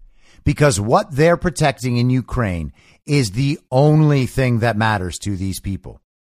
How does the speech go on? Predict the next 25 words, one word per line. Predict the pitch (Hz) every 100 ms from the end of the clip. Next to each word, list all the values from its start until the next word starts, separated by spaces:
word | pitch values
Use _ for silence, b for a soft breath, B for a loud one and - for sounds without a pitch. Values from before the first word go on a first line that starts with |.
| _
it | 82 76
seems. | - 95 87 58 - - _ _ _ _ _ _ _ _ b b b b
For | _ 208 220
the | 214
time | - 202 285 285
being, | 170 165 110 110
we | 120 190
are | 170
making | 143 175 170 156
a | 135
narrow | 117 139 202 214 185
exception | - - 165 - 104 98
for | - 135
praise | 135 - 196 208 135 120
of | - 127
the | 135 147
Azov | 147 165 139 143 135 104
regiment | 135 170 113 101 98 - B B
strictly | - - - - 294 - 156 135
in | 131 127
the |
context | 120 151 147 131 123 -
of | 123
defending | 107 - 139 127 113
Ukraine | 104 - 139 117